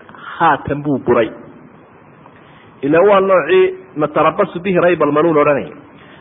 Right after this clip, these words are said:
Faqaala lahu Safwaan, wa huwa calaa shirki. Safwaan oo shirkigiisii weli ku sugan oon islaamin oo waktigii baxnaanada ku jira, ayaa u jawaabay oo wuxuu idhi, "Uskut, war naga aamus. Fadda Allaahu faak,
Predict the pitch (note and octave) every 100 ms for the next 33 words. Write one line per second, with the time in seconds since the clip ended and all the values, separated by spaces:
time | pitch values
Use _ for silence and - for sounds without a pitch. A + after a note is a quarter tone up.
0 | - - F#3 C#4 B3+ A#3 F3+ - C#3+ D#3+
1 | D#3+ A2 F2+ - - D#3 G3 D3+ D3+ B2+
2 | F#3+ E3 - - - - - - - D3+
3 | - G#3 G#3 G#3 - A3 - F3 G3+ -
4 | G3 F#3+ G3 G3 - D#3+ F3 F3 D3+ C3+
5 | C3 C#3 D3+ E3+ E3+ F3+ - D#3+ E3+ -
6 | - C3 D3 D#3 - D3 - A2+ G#2+ -
7 | - - - C3+ E3 F#3 G#3+ - D#3 D3
8 | D3+ F3+ F#3 F#3+ - C#3+ B2 G2 - -
9 | - - - E3+ E3 - - A#3 - -
10 | - - D3+ F3 E3+ E3+ F3 C#3+ D3+ B2+
11 | - - - - - - - - - G3
12 | F3+ - D3+ D#3+ E3+ D#3 C3+ B2 - F3
13 | C3+